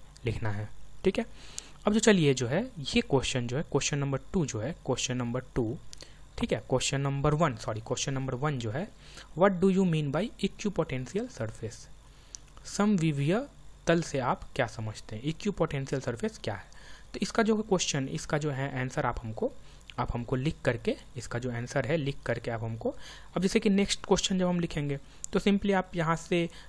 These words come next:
लाइन वगैरह कुछ मत खींचिएगा, simply आप जो है कुछ स्पेस दे दीजिएगा, और यहाँ पे आंसर नंबर टू, यहाँ पे क्वेश्चन नंबर लिख दीजिएगा, यानी कि जैसे कि दूसरा का, दूसरा का आंसर, या पहला जो भी नंबर दे रहे हैं आप, उसका आंसर यहाँ पे कर दीजिएगा, या सिर्फ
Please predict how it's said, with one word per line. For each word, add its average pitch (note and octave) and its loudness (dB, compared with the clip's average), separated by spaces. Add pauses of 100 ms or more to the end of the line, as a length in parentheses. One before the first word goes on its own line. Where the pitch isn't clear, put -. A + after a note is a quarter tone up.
(120)
लाइन D#3+ 6
वगैरह D#3+ 6
कुछ - -2
मत E3 0
खींचिएगा, F#3+ 0
simply C4 0
आप G3 2
जो F3 4
है F#3+ 6
कुछ - 2 (260)
स्पेस E3+ 2
दे D#3+ 2
दीजिएगा, G3+ 4
और A3 2
यहाँ C3 2
पे C#3 -4
आंसर B2 0
नंबर C3 2 (680)
टू, A2+ 2 (240)
यहाँ C3+ 2
पे - 4
क्वेश्चन D#3 2
नंबर E3 0
लिख F3 2
दीजिएगा, G3+ 0
यानी C#3 2
कि C#3+ -6
जैसे C3 -2
कि C#3+ -2
दूसरा C3+ 0
का, A#3+ 0 (840)
दूसरा C3+ 2
का A3 0
आंसर, A#2+ -2
या C3 2
पहला B2+ 2
जो D#3 2
भी G3 4
नंबर D#3+ 2
दे C#3 0
रहे D3+ 0
हैं E3 0
आप, A#3 -2
उसका C3+ 0
आंसर A#2+ -2
यहाँ A#2+ -4
पे C3+ -2
कर C3 0
दीजिएगा, E3 0 (460)
या B3 10
सिर्फ B3 6